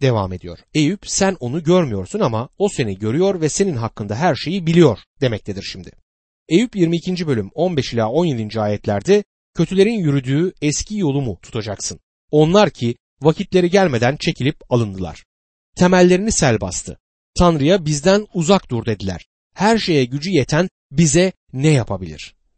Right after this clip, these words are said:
Bu başlangıçtan beri duyduğumuz iddianın aynısıdır. Her şeye temel olarak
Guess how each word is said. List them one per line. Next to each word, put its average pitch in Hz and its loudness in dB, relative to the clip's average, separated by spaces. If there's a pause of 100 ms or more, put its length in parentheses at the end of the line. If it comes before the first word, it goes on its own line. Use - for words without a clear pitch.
(320)
Bu 226 2
başlangıçtan 185 0
beri 110 -2
duyduğumuz 139 -2
iddianın 135 0
aynısıdır. 104 -8 (340)
Her 208 4
şeye 120 -2
temel 170 -2
olarak 110 0